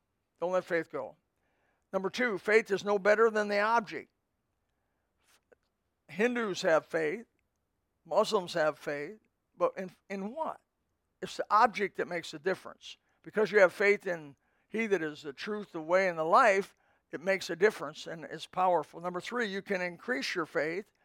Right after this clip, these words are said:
if we ask. "Increase my faith, God. Help my faith to be stronger." Number four, you can become full of faith. This one over last week.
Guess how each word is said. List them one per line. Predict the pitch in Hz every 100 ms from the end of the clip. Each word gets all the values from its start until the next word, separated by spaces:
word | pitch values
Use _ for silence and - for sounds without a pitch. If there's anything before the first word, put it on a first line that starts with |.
| _ _ -
if | -
we | 214
ask. | 220 214 151 117 - - _ _ _ _ _ _ _ 233
"Increase | 226 277 269 208
my | 180
faith, | - 185 143 -
God. | 127 123 131
Help | 190 285
my | 202 196
faith | - 180 -
to |
be | 156
stronger." | 147 - 160 151 131
Number | 139 190 180
four, | - 240 208 139 131 _ _ _ -
you | 190
can | 208
become | 185 180 202 196
full | - 277 269
of | 214
faith. | - 180 117 -
This | 165 -
one | 208 202
over | 190 170
last | 165 156 - 175
week. | 175 117